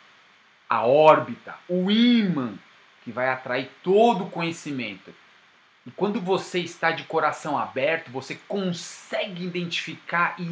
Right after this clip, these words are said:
e sentir tudo isso. Quando pensamos, por exemplo, quando pensamos em alguém e essa pessoa te liga,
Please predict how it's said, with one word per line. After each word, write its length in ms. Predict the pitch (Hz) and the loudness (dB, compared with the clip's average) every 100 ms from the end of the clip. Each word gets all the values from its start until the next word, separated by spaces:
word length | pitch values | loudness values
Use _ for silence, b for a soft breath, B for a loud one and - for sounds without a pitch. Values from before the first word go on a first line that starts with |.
| 190 | -6
e 300 | 196 - 190 | -8 -12 -14
sentir 840 | 170 - 240 196 - - 262 277 - | -10 -4 -4 -4 -6 -2 0 -2 -6
tudo 280 | 170 151 123 | -8 -4 -4
isso. 320 | 95 - 78 - _ _ _ B B B B B | -6 -14 -20 -20 _ _ _ B B B B B
Quando 260 | 208 208 - | -2 0 0
pensamos, 800 | 214 185 - 277 294 220 - | 0 0 2 4 4 0 -6
por 180 | - 180 | -6 -2
exemplo, 280 | 190 160 131 | -2 -2 -4
quando 200 | 202 208 | -4 -4
pensamos 680 | 226 220 - - 302 294 226 | -2 -2 -2 2 2 2 0
em 80 | 247 | 2
alguém 460 | 196 139 143 104 - _ _ _ _ _ _ _ _ | 2 0 -4 -6 -14 _ _ _ _ _ _ _ _
e 120 | 160 | 0
essa 180 | 190 190 | 0 0
pessoa 380 | 185 180 - 175 | -2 -2 0 0
te 220 | - 160 | 0 -4
liga, 460 | 143 214 196 117 | -2 -2 -2 -6